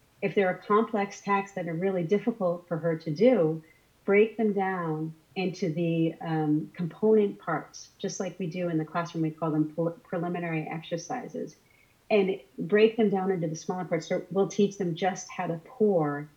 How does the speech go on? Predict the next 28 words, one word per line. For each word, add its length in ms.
before 300
we 100
teach 240
them 100
how 60
to 80
scrub 260
a 60
table, 280
'cause 200
pouring 420
is 140
part 360
of 120
scrubbing 400
a 40
table. 320
You 60
have 140
to 60
pour 220
the 100
water 280
in 160
the 60
basin 420
and 140
whatnot. 360